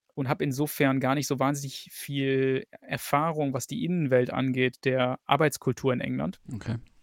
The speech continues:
Speaker 1: Ähm, und kann das eher so von einer gesellschaftlichen Beobachtung,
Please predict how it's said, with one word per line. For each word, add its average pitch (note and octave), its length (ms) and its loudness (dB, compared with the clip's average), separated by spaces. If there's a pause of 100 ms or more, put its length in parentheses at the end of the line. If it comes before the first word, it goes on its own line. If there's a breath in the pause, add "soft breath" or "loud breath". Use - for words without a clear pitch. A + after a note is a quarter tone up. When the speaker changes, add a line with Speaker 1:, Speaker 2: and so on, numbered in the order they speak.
(240)
Speaker 1:
Ähm, B2+ 320 -2
und C#3 120 -8
kann C#3 140 0
das C3+ 120 0
eher C#3+ 200 6
so C3 120 0
von C3+ 200 2
einer B2+ 300 6 (500 loud breath)
gesellschaftlichen C3 840 2
Beobachtung, B2 720 -2